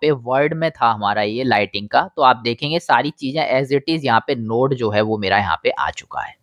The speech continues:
तो चलिए अब यहाँ पे अगर हम मटेरियल इस्तेमाल करना चाहते हैं तो अपना मटेरियल यहाँ पे drag and drop कर देंगे इस तरीके से, मटेरियल मेरा इसमें अप्लाई हो जाएगा। लेकिन इसमें सारी सेटिंग्स नहीं आती हैं, जो जो चीज़ें आपने रेंडरिंग की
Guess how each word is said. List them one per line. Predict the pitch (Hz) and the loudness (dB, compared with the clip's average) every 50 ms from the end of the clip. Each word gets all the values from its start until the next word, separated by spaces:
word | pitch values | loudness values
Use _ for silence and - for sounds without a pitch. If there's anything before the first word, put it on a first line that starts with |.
| _ | _
तो | - 156 | -8 -4
चलिए | - - 180 185 202 214 | -2 -2 -2 0 2 2
अब | 208 185 175 | 2 2 2
यहाँ | 175 165 156 | 0 0 0
पे | 185 180 | 2 2
अगर | 175 165 170 170 | 2 4 2 2
हम | 175 175 156 123 | 0 -2 0 0
मटेरियल | 120 120 - 139 147 160 175 175 | 0 0 -2 -2 -2 0 0 0
इस्तेमाल | - - - 170 165 165 160 | -2 -2 2 4 4 4 4
करना | - 165 165 165 165 | 0 -2 -2 -4 -2
चाहते | - 160 147 147 - 175 | 0 0 0 0 0 -4
हैं | 180 180 | -4 0
तो | 185 165 | 0 0
अपना | - - 160 156 | 2 2 2 2
मटेरियल | 135 120 - 120 - 139 143 147 151 | 2 0 -2 -2 0 -2 0 0 2
यहाँ | 147 135 135 - | 2 2 2 0
पे | 156 139 117 | -2 -4 -2
drag | 123 120 120 131 131 151 | 0 2 2 2 2 0
and | 156 147 - _ _ _ _ _ - 107 - | -4 -6 -8 _ _ _ _ _ -12 -12 -8
drop | - 131 127 127 135 - - | -2 2 2 2 2 2 0
कर | 135 127 | -4 -2
देंगे | 127 135 143 147 151 156 | 0 0 0 0 0 -2
इस | 147 - | -2 -2
तरीके | - 147 143 143 - 156 143 | -2 -2 -2 0 0 0 0
से, | - 180 190 208 - _ _ _ _ _ _ | 0 -2 -4 -4 -8 _ _ _ _ _ _
मटेरियल | 123 120 131 131 135 160 160 175 185 175 | -4 -2 -2 -2 -2 -2 -2 -2 -2 -2
मेरा | 160 147 143 143 | 0 0 2 2
इसमें | 135 120 - 139 147 175 | 0 0 -4 -4 -4 -4
अप्लाई | 165 - _ 127 113 101 87 80 | -4 -4 _ 0 0 0 0 -2
हो | 87 - | -6 -10
जाएगा। | - 71 - - - - - - - _ _ _ - | -10 -10 -10 -10 -14 -16 -18 -20 -20 _ _ _ 0
लेकिन | 147 175 175 220 214 | 0 0 2 2 0
इसमें | 214 196 - 214 226 226 | -2 -2 -2 -4 -4 -2
सारी | - - 156 143 160 190 | 0 4 4 4 4 2
सेटिंग्स | 202 - 185 175 170 185 185 185 - 165 | -2 -2 0 0 0 -2 -4 -4 -4 -2
नहीं | 139 143 151 160 160 | -2 -2 0 2 2
आती | 151 147 - 170 160 | 2 2 0 -2 -4
हैं, | 165 180 190 170 | -2 -2 -2 -2
जो | 147 160 175 | -2 0 0
जो | 185 202 | 0 0
चीज़ें | 202 - 190 185 175 196 185 | -2 -2 -8 -8 -2 0 2
आपने | 175 175 180 180 185 175 | 2 2 0 0 -2 0
रेंडरिंग | 139 131 127 131 131 131 151 165 156 | 2 2 0 0 -2 -2 -2 -4 -4
की | _ 190 185 | _ -8 -10